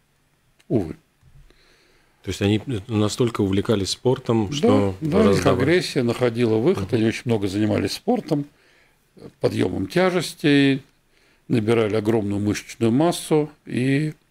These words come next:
Speaker 1: их просто невозможно поместить в этот аппарат.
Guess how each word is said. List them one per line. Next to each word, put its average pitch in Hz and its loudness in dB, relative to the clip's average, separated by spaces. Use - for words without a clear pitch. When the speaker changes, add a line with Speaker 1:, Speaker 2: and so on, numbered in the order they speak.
Speaker 1:
их 147 -12
просто - -6
невозможно 107 0
поместить - -8
в - -12
этот - -4
аппарат. - -6